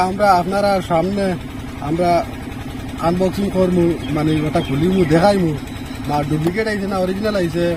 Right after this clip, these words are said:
ওটাও প্রমাণিত হয়ে যাব, আর আপনারারও বিশ্বাস হয়ে যাব। আর আশা করি তো আমরা বহুত Flipkart-এ order দিছি, কিন্তু কোনোদিন ঠকা খাইছি না। আজকে খাইয়া নি কি জানি জানি না।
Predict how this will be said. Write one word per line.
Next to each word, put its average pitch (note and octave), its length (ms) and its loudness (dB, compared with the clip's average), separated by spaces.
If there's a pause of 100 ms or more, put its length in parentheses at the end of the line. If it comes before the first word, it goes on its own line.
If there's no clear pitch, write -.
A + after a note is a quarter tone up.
(140)
ওটাও G#3+ 260 2
প্রমাণিত G3 380 -2
হয়ে F#3 140 0
যাব, E3+ 140 -4 (180)
আর D3+ 140 0
আপনারারও F#3+ 400 2 (100)
বিশ্বাস F#3 280 0
হয়ে D#3+ 140 0
যাব। D3 120 -4 (600)
আর C3 60 4 (160)
আশা A3 200 4
করি G#3+ 120 2 (160)
তো G#3 40 2 (100)
আমরা G3 140 2 (120)
বহুত C4 220 0 (120)
Flipkart-এ F#3 400 2
order F#3+ 260 4
দিছি, C3 220 -2 (560)
কিন্তু E3+ 240 2
কোনোদিন G#3 300 2
ঠকা F#3 240 6
খাইছি F3+ 260 4
না। E3+ 100 4
আজকে D#3 180 -2 (240)
খাইয়া E3 300 2
নি E3+ 160 2
কি D#3+ 120 -4
জানি D#3+ 200 2 (100)
জানি C3+ 240 0
না। D#3 80 2